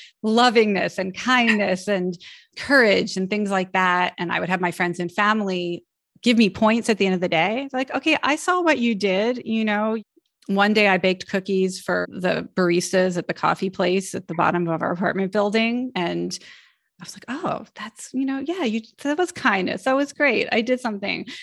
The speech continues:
Couldn't do anything for myself, but I could bake someone cookies. And just starting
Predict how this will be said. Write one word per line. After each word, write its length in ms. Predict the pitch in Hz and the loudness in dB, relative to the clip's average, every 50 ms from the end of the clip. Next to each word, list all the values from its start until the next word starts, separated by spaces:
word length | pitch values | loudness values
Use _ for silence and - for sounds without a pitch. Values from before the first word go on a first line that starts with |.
| - - - | -20 -4 2
Couldn't 140 | - 294 277 | 4 4 6
do 120 | - 269 | 6 6
anything 300 | 254 247 254 247 254 233 | 6 6 4 4 2 0
for 80 | 240 226 | 0 0
myself, 480 | 214 214 208 - 226 202 175 - - - - | 0 -2 -2 -2 -2 -2 -2 -2 -4 -6 -4
but 80 | 196 196 | -4 -2
I 60 | 208 | -2
could 120 | 254 240 | -2 0
bake 200 | 226 269 269 262 | 0 0 0 0
someone 280 | - 277 240 220 214 208 | 0 -2 -2 -2 -2 -4
cookies. 500 | - - 202 185 208 180 - - - - - - - - - - _ _ _ | -4 -4 -4 -4 -6 -8 -8 -10 -14 -18 -20 -20 -20 -20 -20 -20 _ _ _
And 400 | - 220 226 226 226 220 226 226 208 214 - _ _ _ _ _ _ - 214 214 | 2 4 6 6 6 4 4 2 0 -2 -6 _ _ _ _ _ _ -18 -14 -4
just 260 | - 320 349 339 - | 0 2 2 2 2
starting 380 | - 311 285 277 262 262 254 | 2 4 4 4 4 2 2